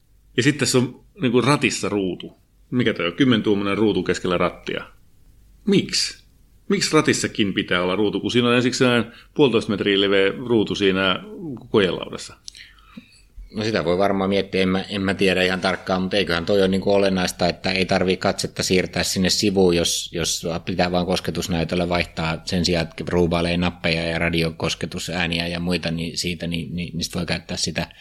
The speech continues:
Speaker 2: Mut se, se ei ollut se pointti, vaan se,
Speaker 1: Mm.
Speaker 2: se pointti oli se, että, että nää on niinku lähestynyt sitä sillä tavalla, että ennemmin tai myöhemmin jengi kyllästyy siihen, että niillä on kahdeksansataa hevosvoimainen auto, jolle ei koskaan voi ajaa edes täysillä,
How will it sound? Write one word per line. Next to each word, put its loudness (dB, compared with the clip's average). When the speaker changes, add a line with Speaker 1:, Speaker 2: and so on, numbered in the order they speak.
Speaker 2:
Mut 0
se, 4
se 0
ei 4
ollut 2
se -2
pointti, 4
vaan -2
se, 2
Speaker 1:
Mm. 0
Speaker 2:
se -4
pointti 4
oli 4
se, 4
että, -2
että -8
nää 4
on 4
niinku 2
lähestynyt 0
sitä 0
sillä 2
tavalla, -2
että -4
ennemmin 4
tai 0
myöhemmin 2
jengi 4
kyllästyy 2
siihen, 0
että -6
niillä 0
on -2
kahdeksansataa -2
hevosvoimainen -4
auto, -4
jolle -4
ei 0
koskaan -2
voi -2
ajaa 0
edes -4
täysillä, 0